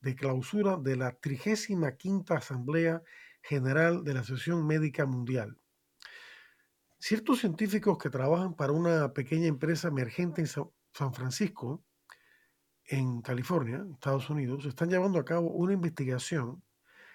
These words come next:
respecto de la cual los especialistas en bioética, que significa ética de la medicina,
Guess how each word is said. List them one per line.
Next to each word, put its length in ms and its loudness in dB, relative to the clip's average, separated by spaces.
respecto 580 0
de 100 6
la 120 2
cual 280 2
los 120 2
especialistas 680 -2
en 100 0
bioética, 560 -2
que 120 -8
significa 540 -2
ética 340 -2
de 80 0
la 100 -4
medicina, 600 -4